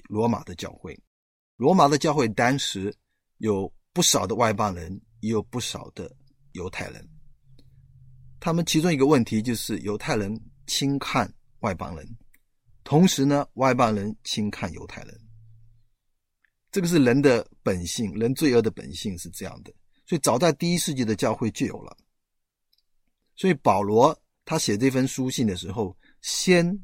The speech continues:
警告犹太人不可轻看外邦人，然后呢，保罗又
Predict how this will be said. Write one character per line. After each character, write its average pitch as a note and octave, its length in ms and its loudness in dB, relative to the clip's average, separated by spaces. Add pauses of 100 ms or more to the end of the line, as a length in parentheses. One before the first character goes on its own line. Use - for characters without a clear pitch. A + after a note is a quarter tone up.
(140)
警 G#2 220 0
告 C3+ 160 6
犹 G2+ 160 -2
太 A2 200 -6
人 G2+ 200 -6 (120)
不 A#3+ 140 -2
可 - 360 -6
轻 C3 240 -2
看 G2+ 240 -6
外 F#2 140 -6
邦 D2 220 -12
人， - 140 -18 (1160)
然 C3+ 180 0
后 G#3 160 8
呢， F3+ 140 6
保 A2 200 2
罗 C3+ 140 4
又 D3 140 6